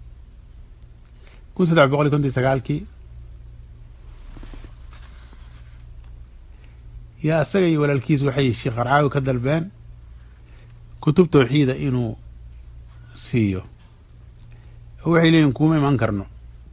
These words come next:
Meelo kale wax ku dhigi jira shiikhu. Waxay yidhahdeen, "Marka dad noo imaan karta, shiikhu, aad aan u jeclaan lahayn." Shiikhu waa uu ka yeelay. Tuuladoodu marmar ugu imaan jiray.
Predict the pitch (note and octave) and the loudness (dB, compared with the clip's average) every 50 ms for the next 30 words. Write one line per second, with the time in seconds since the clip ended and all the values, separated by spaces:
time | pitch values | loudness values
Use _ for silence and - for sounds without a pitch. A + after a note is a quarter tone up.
0 | - - - - C3 C3+ C#3 C#3+ D3+ D#3+ E3+ D3 - C#3+ C#3+ C3+ A2+ - - D3+ | -20 -16 -8 -4 -2 0 2 2 4 4 2 2 2 2 2 2 0 0 0 0
1 | C#3+ C#3 C3 A#2+ A2 A#2 G#2+ F#2+ F#2 A#2 B2 A2 - D3+ D#2 - - - - - | 2 2 2 2 2 0 -2 -2 -2 -2 -2 -2 -2 -6 -8 -10 -12 -16 -16 -16
2 | - - - - - - - - - - - - - - - - - - - - | -18 -18 -18 -20 -20 -20 -20 -20 -20 -20 -20 -20 -18 -18 -18 -18 -18 -20 -20 -20
3 | - - - - - - - - - - - - - - - - - - - - | -20 -20 -20 -20 -20 -20 -20 -20 -20 -20 -20 -20 -20 -20 -20 -20 -20 -20 -18 -18
4 | - - - - - - - - E3 G3 G3 F#3 F#3 F#3 F#3 F3 E3+ F3 G3 F3+ | -18 -18 -16 -16 -16 -10 0 4 8 8 10 10 10 8 8 6 6 6 6 6
5 | F#3+ G3 G3 F3+ F3 F3 D3 D#3+ C#3 C3+ B2 C#3+ D#3+ C#3+ C3 C#3+ C#3+ D3 D3 C#3+ | 6 6 6 6 6 6 4 4 2 2 2 2 2 4 4 2 0 2 2 2
6 | C#3 C#3 C3 A#2+ A#2+ G2 B2 B2+ C3 C3 B2+ B2 C3 C#3+ D3+ - - - - - | 4 2 2 2 0 2 2 2 4 4 2 2 0 0 -2 -4 -8 -14 -20 -20
7 | - - - - - - - - - - - - - - - - - - - - | -20 -20 -20 -20 -20 -20 -20 -20 -20 -20 -20 -20 -20 -20 -20 -20 -20 -20 -20 -8
8 | - - G3 E3 D3 D#3+ E3 D3+ D3 - - D3+ D3 C#3 C3 C3+ C#3+ D3+ D#3+ - | 0 4 4 6 6 6 4 4 2 4 4 6 6 6 6 4 2 0 -2 -6
9 | - - - - D3+ E3 F3 F3 E3 D#3 D3+ C#3 C#3 C3+ C#3+ D3+ D3 C#3+ C#3 C#3 | -10 -14 -4 0 4 4 6 6 6 6 4 2 2 2 0 0 0 0 0 0
10 | C3+ C#3 C#3+ C#3+ C3+ C3+ D3 D3+ D#3 | 0 2 2 2 2 2 0 0 0